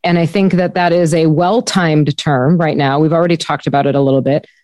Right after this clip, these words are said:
Opportunity cost is basically a fancy way of saying fomo. And if you want an equation for it, it's, you know,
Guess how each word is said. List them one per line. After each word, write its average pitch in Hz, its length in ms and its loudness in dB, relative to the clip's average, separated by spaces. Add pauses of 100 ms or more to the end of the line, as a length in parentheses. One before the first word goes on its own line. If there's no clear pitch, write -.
(220)
Opportunity 277 480 2
cost 247 260 -2
is 220 120 2
basically 190 460 0
a 160 60 0
fancy 156 380 0
way 156 140 2
of 147 80 -2
saying 139 300 0
fomo. 120 420 -2 (500)
And 151 420 0 (420)
if 139 120 -2
you 180 80 4
want 196 160 2
an 196 80 2
equation 180 460 2
for 160 240 0
it, 160 80 2
it's, - 400 -2
you 156 100 0
know, 147 320 -2